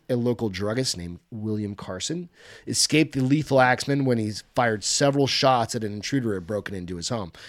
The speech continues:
The killer left a broken door and an axe behind. That's why you carry a gun.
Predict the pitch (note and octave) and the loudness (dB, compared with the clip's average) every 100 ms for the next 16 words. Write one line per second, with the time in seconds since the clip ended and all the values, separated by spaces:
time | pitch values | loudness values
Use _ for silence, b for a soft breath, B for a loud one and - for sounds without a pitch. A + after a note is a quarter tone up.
0 | B - - D#3+ E3 D3+ C#3+ C3+ A#2 B2 | B -6 4 8 10 10 6 4 0 2
1 | C3+ C3+ D3 B2+ B2+ C#3 G#2 G2 F#2+ G#2+ | 2 2 2 4 4 4 2 -2 -4 -4
2 | - F2 - - - _ _ _ b b | -8 -8 -12 -18 -20 _ _ _ b b
3 | b b b b b _ - F#2 E2+ G#2 | b b b b b _ -10 -8 -8 -8
4 | G2+ A2 - | -8 -8 -10